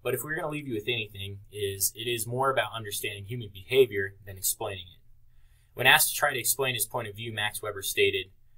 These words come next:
"The time has now come for us to understand human dynamics and not simply measure it." Thank you for your time.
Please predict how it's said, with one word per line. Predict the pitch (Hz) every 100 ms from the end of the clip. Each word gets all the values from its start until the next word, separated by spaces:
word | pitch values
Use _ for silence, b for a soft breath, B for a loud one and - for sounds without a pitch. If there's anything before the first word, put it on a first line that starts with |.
| -
"The | -
time | - 135 147
has | 120 113
now | 107
come | 110 107 98 95
for | - 82
us | 95 -
to | -
understand | 98 92 - 107 98 95
human | - 120 123
dynamics | 120 107 98 92 90 95 - -
and | 92
not | 92 92 90
simply | - 90 - - - - -
measure | - - -
it." | - - - - - _ _ _ -
Thank | 123 127
you | -
for | 139
your | 139
time. | 135 92 90